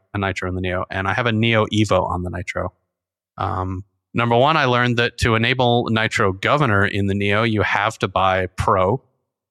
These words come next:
Uh, you can't have a Nitro Governor in the Express. And I usually do buy Pro, but I just happened to have not when I bought that Neo, uh, as part of the pre-order. So I had to, you know,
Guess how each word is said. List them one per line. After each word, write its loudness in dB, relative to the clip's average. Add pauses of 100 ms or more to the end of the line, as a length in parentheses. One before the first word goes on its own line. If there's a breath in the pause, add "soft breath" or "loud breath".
(160)
Uh, -6
you -6
can't -2
have 0
a 0
Nitro -2
Governor -2
in -6
the -4
Express. -4 (540)
And -2
I 0
usually 2
do 2
buy 0
Pro, 2
but 0
I 2
just -6
happened -4
to -2
have -2
not -2
when 0
I -2
bought 0
that -2
Neo, 0 (680)
uh, -4
as -10
part 0
of -4
the -10
pre-order. 2
So -2
I 2
had -4
to, -2
you -10
know, -10